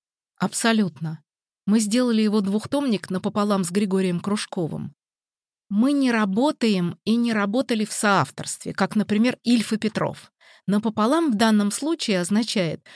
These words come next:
что мы разодрали вещь по кускам, и каждый делает свои куски. В первом томе я больше делала баллады, а Григорий в основном делал прозу. Во втором томе, наоборот, у меня побольше прозы, у него стихов.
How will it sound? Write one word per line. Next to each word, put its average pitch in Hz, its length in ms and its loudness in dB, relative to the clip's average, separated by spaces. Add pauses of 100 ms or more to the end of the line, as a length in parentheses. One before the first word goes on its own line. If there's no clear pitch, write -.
(120)
что - 200 -4
мы 285 140 0
разодрали 226 680 4
вещь 214 340 0
по 180 100 -2
кускам, 139 560 -4 (300)
и 170 80 -4
каждый 254 400 2
делает 214 400 0
свои 185 240 -2
куски. - 500 -8 (360)
В - 180 -12
первом 262 340 0
томе 285 280 -2
я 226 100 2
больше 208 320 -2
делала 202 380 0
баллады, 202 580 0 (220)
а 175 100 0
Григорий 226 400 2
в 190 40 -2
основном 214 480 0
делал 220 280 0
прозу. 165 480 -4 (500)
Во 175 120 -2
втором 302 340 0
томе, 180 300 0
наоборот, 196 580 0
у 180 60 -10
меня 202 220 0
побольше 190 540 0
прозы, 240 500 0
у 185 80 -6
него 190 180 -2
стихов. 208 500 -6